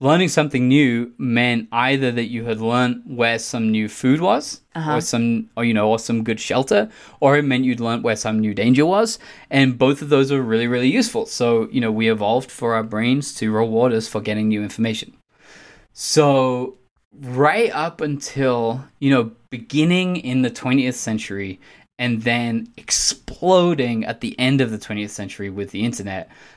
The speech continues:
Speaker 1: um, until that time, information was as scarce as food, right?
Speaker 2: Mm. Mm-hmm.
Speaker 1: And so it was a really good strategy, just consume all of the information you could find.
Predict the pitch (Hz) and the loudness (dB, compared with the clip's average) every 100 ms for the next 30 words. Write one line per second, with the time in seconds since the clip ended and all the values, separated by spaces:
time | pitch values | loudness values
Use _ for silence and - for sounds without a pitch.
0 | _ - 110 101 95 95 95 123 _ _ | _ -8 -4 -4 -4 -8 -12 -16 _ _
1 | _ _ _ _ _ _ _ _ _ _ | _ _ _ _ _ _ _ _ _ _
2 | _ _ _ _ _ _ _ 139 139 - | _ _ _ _ _ _ _ -6 -4 -2
3 | 147 208 196 156 151 - 196 170 117 110 | 2 4 4 0 -2 -4 0 0 0 -2
4 | 110 - 147 139 151 156 - 135 123 113 | -4 -2 -2 0 2 2 2 0 0 0
5 | 113 - 120 113 113 107 - - - - | -4 -2 -2 0 -2 -2 -8 -14 -14 -4
6 | 113 - - _ 208 208 214 208 190 165 | -2 -2 -10 _ -2 2 4 4 2 -2
7 | - _ _ - 208 196 196 - _ _ | -8 _ _ -6 -2 0 -2 -4 _ _
8 | _ _ _ - _ _ _ 139 139 135 | _ _ _ -20 _ _ _ -2 0 0
9 | 135 - 147 139 139 139 - 147 151 139 | -2 0 2 4 2 0 -2 0 0 0
10 | 147 135 143 180 220 170 139 139 - 165 | 0 2 4 6 6 4 2 0 0 0
11 | 190 120 117 113 113 135 - 151 156 - | 0 -2 -6 -6 -4 -8 -4 -2 -2 0
12 | 139 147 175 - 131 160 170 175 143 131 | 2 2 2 0 2 4 2 -4 -4 -4
13 | 131 120 117 127 120 117 139 - 254 - | -4 -4 -4 -2 -2 -2 -6 -4 -2 -2